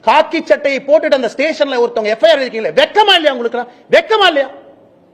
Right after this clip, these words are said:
குற்றம் நடந்தது அந்த பெண்ணுக்கு. அந்த எஃப் ஐ ஆர் படிச்சா அந்த எஃப் ஐ ஆர் கோர்ட்ல நிக்குமா சார்? நானும் ஆயிரக்கணக்கில் எஃப் ஐ ஆர் எழுதியிருக்கேன்.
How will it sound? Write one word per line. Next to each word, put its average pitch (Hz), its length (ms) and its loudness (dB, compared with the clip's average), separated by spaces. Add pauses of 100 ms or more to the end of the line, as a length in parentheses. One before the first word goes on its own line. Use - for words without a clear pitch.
(540)
குற்றம் 311 420 2
நடந்தது 349 360 2
அந்த 285 180 0
பெண்ணுக்கு. - 640 -2 (720)
அந்த 220 180 0
எஃப் 226 220 2
ஐ 370 80 4
ஆர் 339 200 4
படிச்சா 302 200 -2
அந்த 269 140 2
எஃப் 247 140 0
ஐ 349 60 4
ஆர் 330 220 0
கோர்ட்ல 294 280 0
நிக்குமா 233 300 -4
சார்? - 220 -14 (1300)
நானும் 220 200 2
ஆயிரக்கணக்கில் 240 500 0
எஃப் 220 160 -4
ஐ 214 40 0
ஆர் 190 80 0
எழுதியிருக்கேன். 190 380 -10